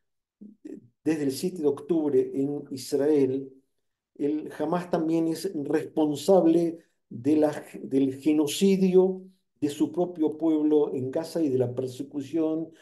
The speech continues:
y la represión de todo tipo de oposición. Ahora, yo, e-, ese,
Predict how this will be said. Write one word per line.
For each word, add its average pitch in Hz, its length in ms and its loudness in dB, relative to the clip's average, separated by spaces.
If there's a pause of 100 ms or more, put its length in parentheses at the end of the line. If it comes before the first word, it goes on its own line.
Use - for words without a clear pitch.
(160)
y 127 100 -2
la 123 140 4
represión 143 540 0
de 127 100 2
todo 135 260 2
tipo 131 480 0 (180)
de 113 180 -4
oposición. 117 760 -4 (540)
Ahora, 185 640 -2 (460)
yo, 175 300 -4 (520)
e-, 190 540 4
ese, 190 540 4